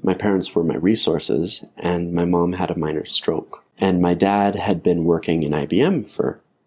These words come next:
over twenty years. He was being put in a position to start having to lay off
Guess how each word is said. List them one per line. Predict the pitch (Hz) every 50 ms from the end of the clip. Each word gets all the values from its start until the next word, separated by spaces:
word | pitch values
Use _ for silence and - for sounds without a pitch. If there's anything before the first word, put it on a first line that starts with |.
| _ _ - -
over | 90 - 71
twenty | - - 87 80 76
years. | 78 90 95 107 117 120 117 - - - - _ _ _ _ _ _ _ _ _ _ _
He | - - - 113 101
was | 104 101 92
being | - 107 98 87 90 -
put | - - - -
in | - 92 95
a | 87
position | - - 92 78 85 85 - - - 90
to | 82 76
start | - - - 82 82 71 - - _ _ _ _ _ _ _ _ _ _ _ _ -
having | - 98 95 87 92 92 90 85 85 87 -
to | - 120 95
lay | 87 82 82 85 85
off | 78 73 76 76 - - -